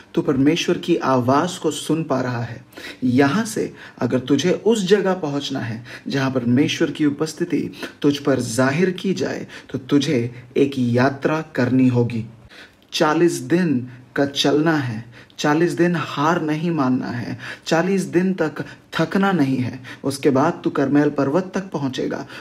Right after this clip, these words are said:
फिर तुझे उसकी चढ़ाई करनी है, ऊपर उस पर्वत के जाना है,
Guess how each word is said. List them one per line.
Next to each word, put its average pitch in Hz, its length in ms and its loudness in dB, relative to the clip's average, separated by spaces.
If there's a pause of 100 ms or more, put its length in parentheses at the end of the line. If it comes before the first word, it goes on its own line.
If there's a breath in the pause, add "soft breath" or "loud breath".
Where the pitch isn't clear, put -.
(120 loud breath)
फिर 202 160 6
तुझे 208 240 4
उसकी 190 300 0
चढ़ाई 147 520 2
करनी 180 380 2
है, 196 300 -2 (160)
ऊपर 190 460 0 (240 loud breath)
उस 151 200 -2
पर्वत 151 360 2
के 143 100 4
जाना 139 320 2
है, 120 220 0